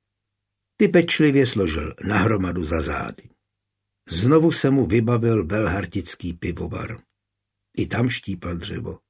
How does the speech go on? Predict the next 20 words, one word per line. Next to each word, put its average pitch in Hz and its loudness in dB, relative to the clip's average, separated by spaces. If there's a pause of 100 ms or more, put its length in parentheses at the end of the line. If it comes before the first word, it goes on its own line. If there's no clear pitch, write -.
(540)
Nemusel 120 4
by, - -10
od 110 -4
toho 101 2
měl 107 2
k - -10
ruce 101 0
mlátka. 123 -2 (840)
Ale 123 6
jeho 202 8
ta 180 6
práce 151 2
bavila. - -4 (1400)
Zvedl 180 6
další 143 4
špalek, 165 4 (540)
ale 104 4
najednou 160 4
dostal 151 0
nápad. 120 0